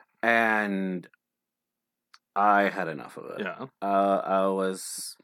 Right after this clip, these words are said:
Speaker 1: I was no longer really getting emotional <laughs> over it. And it was just exhausting 'cause,
Speaker 2: Yeah.
Speaker 1: like, it lasted way too long,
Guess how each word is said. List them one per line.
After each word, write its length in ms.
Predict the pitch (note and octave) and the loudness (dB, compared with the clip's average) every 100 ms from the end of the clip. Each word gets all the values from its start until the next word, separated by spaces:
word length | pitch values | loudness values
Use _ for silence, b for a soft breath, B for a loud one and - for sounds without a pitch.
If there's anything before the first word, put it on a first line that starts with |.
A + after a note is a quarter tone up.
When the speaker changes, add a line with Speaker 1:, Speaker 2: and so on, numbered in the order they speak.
| - | -6
Speaker 1:
I 80 | A#2 | 0
was 180 | C3+ B2 | 2 4
no 140 | C#3+ | 4
longer 320 | C#3+ C3+ C3 | 4 4 2
really 240 | A#2+ A2+ G2+ | 0 0 -2
getting 320 | G2+ F#2+ G#2 | -4 -4 -4
emotional 920 | A#2 D3+ D#3 D3+ D#3+ D3 D3 C#3+ C#3+ | 0 0 0 0 -2 0 0 -2 -4
<laughs> 40 | |
over 540 | - C3 C3+ C3+ C3+ C3+ | -8 -6 -2 0 0 -2
it. 140 | C3 b b b b b b b - | -4 b b b b b b b -2
And 340 | B2+ B2 A2+ | 2 2 2
it 140 | F2+ B2 | 2 0
was 200 | B2+ A#2+ | 0 -2
just 200 | A2 A#2 | -4 -4
exhausting 720 | F#2 F2+ C3+ - - C2 - | -4 -6 -6 -8 -10 -10 -12
'cause, 160 | G2 G2+ | -2 2
Speaker 2:
Yeah. 160 | G2 | 4
Speaker 1:
like, 240 | G2 G2 F2 | 2 -2 -4
it 120 | G#2 | -4
lasted 360 | F#2 G2 - G2 | -2 -4 -4 -4
way 360 | F#2 F#2+ G2+ | -2 0 0
too 200 | G2+ G#2+ | -2 -4
long, 540 | F#2 C#3 B2+ F2 F#2 | 0 2 2 0 -4